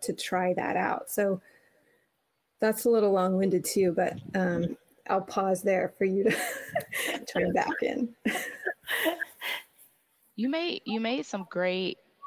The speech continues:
Speaker 2: you made some great points. I was actually talking to one of my friends, and she said, "Constance, if the price was a little bit more reasonable, would you have done that? Would you have taken that on?"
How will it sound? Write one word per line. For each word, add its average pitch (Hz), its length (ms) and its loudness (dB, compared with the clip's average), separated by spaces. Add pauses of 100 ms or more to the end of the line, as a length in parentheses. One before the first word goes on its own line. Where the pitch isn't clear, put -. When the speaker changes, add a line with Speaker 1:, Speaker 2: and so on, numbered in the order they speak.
(320)
Speaker 2:
you 254 220 -2
made 403 180 -2
some 220 180 -6
great 208 280 -4
points. 185 340 -4
I 196 80 0
was 202 100 -2
actually 202 260 -4
talking 196 260 -4
to 190 100 -6
one 185 140 -2
of 180 60 -4
my 170 120 -4
friends, 196 320 -6
and 175 60 -14
she - 100 -14
said, 165 200 -12
"Constance, 226 500 -8
if 190 140 -4
the 190 100 -4
price 269 320 -4
was 214 120 -6
a 190 60 -2
little 190 160 -2
bit 190 140 -6
more 175 120 -4
reasonable, 185 460 -4 (240)
would 240 220 0
you 277 220 -2
have 226 200 -2
done 190 240 -2
that? 214 280 -4 (680)
Would 220 340 -2
you 339 200 2
have 302 220 0 (100)
taken 269 320 -2
that 254 180 -2
on?" 131 340 -2